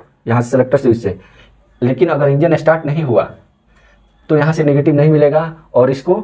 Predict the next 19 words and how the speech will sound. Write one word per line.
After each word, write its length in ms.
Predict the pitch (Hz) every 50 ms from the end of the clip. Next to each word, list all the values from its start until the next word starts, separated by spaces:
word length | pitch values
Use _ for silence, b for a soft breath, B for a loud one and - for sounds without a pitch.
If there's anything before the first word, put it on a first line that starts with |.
| - - -
एनसी 260 | 135 135 139 180 175
continue 360 | 160 147 135 143 139 151 160
मिलेगा, 420 | 160 156 156 160 156 165 165 170 -
जो 220 | - 143 131 135
कि 100 | 135 135
trip 220 | 131 - 139 - -
का 60 | 135
signal 280 | 113 113 113 110 104
देगा। 260 | 98 98 92 98 104 - b b b b b b b b b -
ये 60 | 143
हो 120 | 143 131 113
गया, 200 | 110 - - - - _ _ _ -
अभी 220 | 113 110 117 - - - _ _ _ _ _ _ _ _ _ _ _ _ -
Normal 260 | 123 131 139 151 143
सा 100 | 139 123
हो 100 | 110 98
गया। 180 | 98 98 98 - - _ _ b b b b b b b
ये 320 | - 131 139 143 147 135 139
हमने 320 | - 127 131 131 127 127